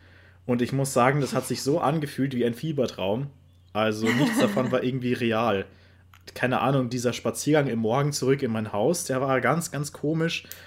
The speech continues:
Dann mit dem Cityroller wieder runterfahren. Ich weiß nicht, wann ich zuletzt einen Cityroller benutzt hab. Als ich vielleicht fünf war oder so. Äh, das war auch ein bisschen, hatte ich Todesangst, weil das war,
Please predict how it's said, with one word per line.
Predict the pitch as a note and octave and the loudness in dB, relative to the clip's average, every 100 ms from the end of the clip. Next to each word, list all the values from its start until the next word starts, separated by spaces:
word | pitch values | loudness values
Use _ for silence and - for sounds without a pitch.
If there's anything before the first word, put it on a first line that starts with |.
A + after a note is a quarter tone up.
| - - | -16 -4
Dann | A#2 C3 A#2+ | -2 0 0
mit | B2+ | 0
dem | C3+ A#2+ | -2 -4
Cityroller | - D#3 C3+ C3 C3+ | -4 0 4 6 6
wieder | B2+ A#2 | 4 4
runterfahren. | C#3+ F3 D3 - B2 C#3 C3 - F2+ | 2 2 -2 0 0 0 -4 -8 -16
Ich | - - | -14 0
weiß | A#2+ C#3+ | 0 0
nicht, | C#3+ | -4
wann | A2+ | -4
ich | C3+ C#3 | -4 -4
zuletzt | A2+ B2+ - | 0 0 0
einen | A2 | -4
Cityroller | - B2+ C#3+ C#3 C#3 | -2 -4 -2 0 2
benutzt | C#3 D3+ - | 0 -2 -6
hab. | D#3 D#3 - - - | -8 -10 -20 -20 -8
Als | - A2+ | -4 -2
ich | A2+ - | -4 -2
vielleicht | A2 A2 A2 | 0 0 -2
fünf | - - - A#2 A2+ - A#2+ | -16 -6 -2 -2 -4 -6 0
war | B2 C#3+ D3+ | 2 2 2
oder | D#3 D#3+ | 0 0
so. | D3+ D#3+ F3 - - - - - | 0 -2 -2 -8 -20 -20 -20 -2
Äh, | B2 B2 A#2+ A#2 - - | 4 6 8 6 2 -6
das | B2 A#2 | -6 4
war | C3 | 6
auch | B2+ | 6
ein | - | 4
bisschen, | C3+ - A#2 | -2 -2 -2
hatte | A#2+ A#2+ | -4 -8
ich | |
Todesangst, | - C#3 - - C#3+ E3 - | -6 -4 -4 -4 -4 -4 -2
weil | A2 | 0
das | A#2 - - A2 | 0 -4 -8 -6
war, | A2+ A2+ - | 0 0 -2